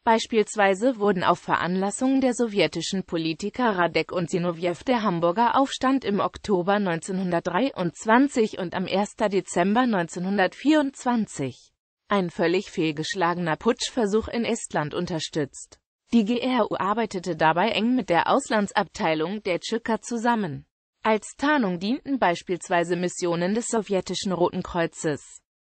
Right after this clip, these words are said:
Im März neunzehnhundertvierundzwanzig wurde Bersin schließlich auf Empfehlung seines Vorgängers Avid Janowitsch Saibo de jure Chef des Militärgeheimdienstes.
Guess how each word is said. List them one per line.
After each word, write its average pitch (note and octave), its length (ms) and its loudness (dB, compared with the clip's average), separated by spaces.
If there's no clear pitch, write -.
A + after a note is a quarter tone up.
Im G3+ 200 6
März A#3 400 2
neunzehnhundertvierundzwanzig F#3 1800 -2
wurde F3 220 4
Bersin D#3+ 420 -2
schließlich G3 580 -4
auf F3 140 -2
Empfehlung F#3+ 640 -2
seines E3+ 340 0
Vorgängers G3+ 640 0
Avid E3 480 0
Janowitsch A#3+ 760 -2
Saibo F3 460 0
de B3+ 180 -2
jure F3+ 380 -2
Chef F3+ 300 -4
des G#3 200 -6
Militärgeheimdienstes. G#3+ 1500 -2